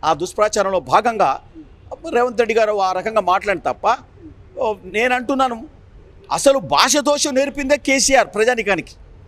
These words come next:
అసలు భాష దోషం నేర్పిందే కేసీఆర్ కాబట్టి ఆ ప్రజలను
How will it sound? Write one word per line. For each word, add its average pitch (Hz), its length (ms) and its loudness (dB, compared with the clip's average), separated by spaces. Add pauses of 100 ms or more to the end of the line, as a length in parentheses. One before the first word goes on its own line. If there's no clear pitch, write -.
(520)
అసలు 240 200 2
భాష 196 320 4
దోషం 285 360 0
నేర్పిందే 277 380 -2
కేసీఆర్ 269 400 0
కాబట్టి 262 460 -2 (480)
ఆ 254 120 6
ప్రజలను 269 560 0